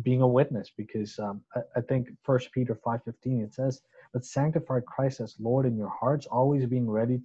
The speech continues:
to make a defense to everyone who asks you to give an account for the hope that is in you, yet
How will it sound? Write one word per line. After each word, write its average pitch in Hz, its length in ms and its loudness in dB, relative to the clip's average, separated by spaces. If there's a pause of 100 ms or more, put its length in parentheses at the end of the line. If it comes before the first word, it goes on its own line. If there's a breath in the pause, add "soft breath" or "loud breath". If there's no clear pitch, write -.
to 110 240 -2 (220)
make 117 200 -4
a - 20 -2
defense 127 560 -4
to - 180 -16
everyone 107 540 -4
who 101 120 -14
asks 120 480 -6
you 95 240 -10 (440 soft breath)
to 110 60 -12
give 123 160 4
an 120 100 2
account 139 500 0
for 113 160 -2
the 101 60 -6
hope 151 520 4 (440)
that 113 160 -2
is - 160 -4
in 120 180 0
you, 90 260 -10 (200)
yet 131 260 2